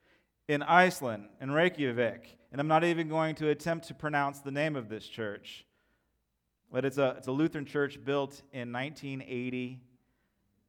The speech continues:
and it's two hundred and fifty feet tall. And that's not Photoshop. Those are the northern lights behind it. So this is a, like, as a,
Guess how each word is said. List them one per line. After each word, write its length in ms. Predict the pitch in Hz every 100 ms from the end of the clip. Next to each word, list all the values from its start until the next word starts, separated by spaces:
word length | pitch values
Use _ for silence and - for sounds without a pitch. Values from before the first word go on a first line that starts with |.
| _ _ _
and 160 | 120 123
it's 140 | 120
two 200 | - 160
hundred 300 | 151 143 139
and 140 | 131 117
fifty 320 | 139 135 123
feet 320 | 120 120 113
tall. 680 | 123 117 113 110 117 - _ _ _ _ _ _ _ -
And 140 | 117
that's 180 | 139 139
not 300 | 143 127 -
Photoshop. 680 | 131 123 123 - 120 120 120
Those 180 | 123 120
are 60 |
the 120 | 113 104
northern 480 | 107 117 113 107
lights 640 | 104 101 92 78 - - - _ _ _ _ _ _
behind 380 | 98 101 95 87
it. 140 | 69 - _ _ _ _
So 160 | - 170
this 200 | 170 170
is 160 | 165
a, 180 | 160 127 - - -
like, 240 | 151 147 147 - - _ _ _ _
as 320 | 170 208 208
a, 360 | 185 165 135